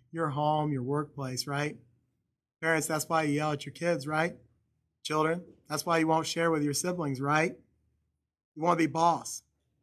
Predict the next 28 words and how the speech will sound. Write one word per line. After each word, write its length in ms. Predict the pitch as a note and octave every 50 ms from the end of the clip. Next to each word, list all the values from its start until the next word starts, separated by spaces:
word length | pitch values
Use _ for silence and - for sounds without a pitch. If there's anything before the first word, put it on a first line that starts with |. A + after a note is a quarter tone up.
| _ _ _ _ _ _ _ _
whoever 280 | - D#3+ E3+ F#3 F#3 F3+
we 140 | E3 D#3 D3+
are. 260 | C#3+ C3 B2 - - _ _ _ _ _ _ _ _ _ _ _ _ _ _ -
Some 280 | - - F#3+ A3+ A#3
of 80 | A3+ G#3+
us 160 | A3 G#3 G#3+
do 160 | - G#3 G3+
it 80 | G3 F3
by 140 | F3+ E3+ E3+
direct 340 | D#3 D#3 D#3+ D#3+ D3+ D#3 D#3
aggression, 460 | D3 D3 E3 F3+ F#3 F3 - F#3 F3+
others 260 | E3 F3 F3+ F3 D#3
by 160 | C#3+ D3 C#3
passive 420 | C3+ - F#3 F#3+ F#3+ F#3 F#3+ F#3 F#3
aggression, 380 | F3 F3 F3+ F3+ E3+ F3+ E3+
but 120 | E3 E3 D#3
we 100 | D#3+ E3+
all 380 | E3 F#3 G#3+ A3+ A3 G#3+ G3+
wanna 180 | G3+ G3 G3 F#3+
be 160 | F3+ F#3 G3
in 140 | F#3 F3 C#3+
control. 420 | D3+ C#3+ C#3 - F#3 G3 - - _ _ _ _ _ _ _ _ _ _ _ _ _ _ _ _ _ _ _ _ _ _ _ _ _ _ - - - - - _ _ -
And 120 | D3 D#3
that 180 | E3 E3 E3 D3+
wish 320 | D#3 F3 G#3 A#3 A3+ - -
to 80 | F#3+
be 160 | E3+ E3 D#3+
the, 180 | C#3+ D3 D3